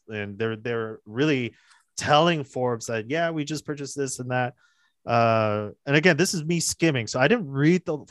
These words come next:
full article right away. Uh, again, I'm reading, like, twenty different books at the same time, and so I was kinda just skimming just to see if I wanted to start reading it.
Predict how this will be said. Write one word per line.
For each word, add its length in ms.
full 240
article 480
right 200
away. 440
Uh, 300
again, 220
I'm 140
reading, 280
like, 120
twenty 260
different 360
books 240
at 100
the 80
same 180
time, 300
and 120
so 220
I 120
was 120
kinda 180
just 200
skimming 320
just 240
to 80
see 160
if 80
I 220
wanted 260
to 260
start 300
reading 280
it. 140